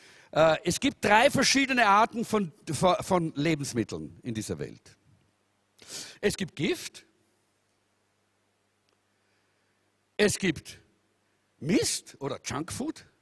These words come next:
ja, und es gibt gesunde Nahrung, oder? Was ist Gift? Gift ist tödlich.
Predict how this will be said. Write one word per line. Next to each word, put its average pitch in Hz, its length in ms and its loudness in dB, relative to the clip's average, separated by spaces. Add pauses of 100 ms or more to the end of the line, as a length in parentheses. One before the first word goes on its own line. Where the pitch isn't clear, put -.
(100)
ja, 117 160 -6 (800)
und 151 160 -4
es 135 160 -10
gibt - 300 -14
gesunde 254 500 -8
Nahrung, 85 460 -18
oder? 165 300 0 (1080)
Was 185 160 4
ist - 160 2
Gift? - 420 -4 (1080)
Gift 190 220 -12
ist 254 120 -10
tödlich. 226 500 -6